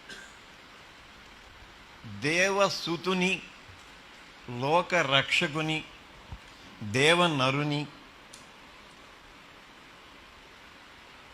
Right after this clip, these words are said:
తన జీవితాన్ని పణం పెట్టి సంరక్షించాడు, సంరక్షించాడు. యోసేపు పాత్రని మనం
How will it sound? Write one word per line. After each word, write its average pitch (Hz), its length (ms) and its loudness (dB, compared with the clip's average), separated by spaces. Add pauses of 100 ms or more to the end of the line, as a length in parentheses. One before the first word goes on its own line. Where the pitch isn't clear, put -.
(180)
తన 135 220 -2 (200)
జీవితాన్ని 180 680 0 (220)
పణం 170 340 6
పెట్టి 185 380 0 (920)
సంరక్షించాడు, 123 840 0 (3500)
సంరక్షించాడు. 113 720 -4 (560)
యోసేపు 180 460 0
పాత్రని 165 640 0
మనం 147 300 0